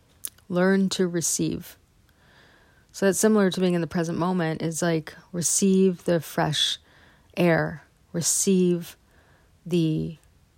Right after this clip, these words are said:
um, food on your plate, receive the compliment from somebody, receive the gift, uh,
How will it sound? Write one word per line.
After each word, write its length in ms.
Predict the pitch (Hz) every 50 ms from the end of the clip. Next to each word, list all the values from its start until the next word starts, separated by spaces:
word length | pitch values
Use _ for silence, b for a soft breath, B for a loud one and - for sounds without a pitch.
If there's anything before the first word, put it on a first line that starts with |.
| _ _ _ _ - -
um, 480 | 175 170 165 165 165 160 160 160 151 - -
food 400 | - - - 196 180 165 156 156 - _ _ _ _ _ _ _ _ -
on 360 | 170 165 165 165 165 170 - -
your 160 | - 165 160
plate, 460 | - - - 170 165 156 - - - B B B B B B B B B
receive 800 | - 175 175 - - - - 196 185 175 170 165 165 151 - - b b b b b b b -
the 80 | - -
compliment 840 | - - - 180 175 156 - 87 - 85 85 - - - - - _ _ _ _ _
from 480 | - - - 170 165 165 165 165 180 180 _ _ -
somebody, 400 | - - - 170 165 160 160 160
receive 600 | 160 170 165 - - - 196 185 180 170 151 -
the 80 | 170 170
gift, 500 | 151 - 170 160 160 - - - - - b b b b b b b b b b b b b b -
uh, 380 | - 170 165 160 160 160 160